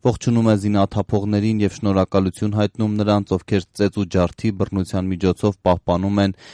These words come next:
երկրի չակերտավոր կայունությունը, ավելի ճիշտ՝ իրենց աթոռները, կոչ է անում չգնալ ծայրահեղությունների, չտենչալ փոփոխություններ, հաշտվել ընտրություններում պարտության և իշխանության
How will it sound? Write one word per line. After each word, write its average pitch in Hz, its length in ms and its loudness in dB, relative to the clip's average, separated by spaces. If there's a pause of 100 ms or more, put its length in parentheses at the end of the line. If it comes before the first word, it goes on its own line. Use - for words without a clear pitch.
(120)
երկրի 101 400 -2
չակերտավոր 95 800 0
կայունությունը, 90 840 2
ավելի 82 340 0
ճիշտ՝ - 260 -6
իրենց 90 300 -2
աթոռները, 90 720 0 (280)
կոչ 113 200 2
է 120 120 2
անում 107 260 2
չգնալ 107 480 2
ծայրահեղությունների, 90 1080 2
չտենչալ 98 640 -2
փոփոխություններ, 85 960 -2 (260)
հաշտվել 117 480 4
ընտրություններում 92 760 0
պարտության 101 680 0
և 92 120 0
իշխանության 90 680 -2